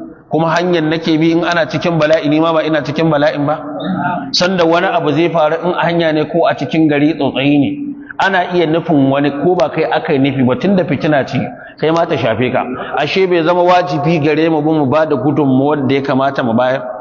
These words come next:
dan a zauna lafiya? Wannan kenan. Ta ɓangaren wanda suke kai hare-hare a hanyar nan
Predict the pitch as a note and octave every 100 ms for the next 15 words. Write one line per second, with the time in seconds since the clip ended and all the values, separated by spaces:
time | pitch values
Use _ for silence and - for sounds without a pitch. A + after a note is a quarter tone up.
0 | - - C#3+ D3+ C3+ D3+ C#3+ C3+ C3 C#3+
1 | - - - - C#3+ F3 D3+ - A#2 G#2
2 | G2+ - - - - _ G3+ G3+ G#3 G3+
3 | G3+ G3+ E3+ E3 F3+ D#3 C#3+ D#3 C#3+ C#3
4 | - D#3 D3 C3+ C3+ B2+ C3 A2+ B2 A#2+
5 | G#2 G2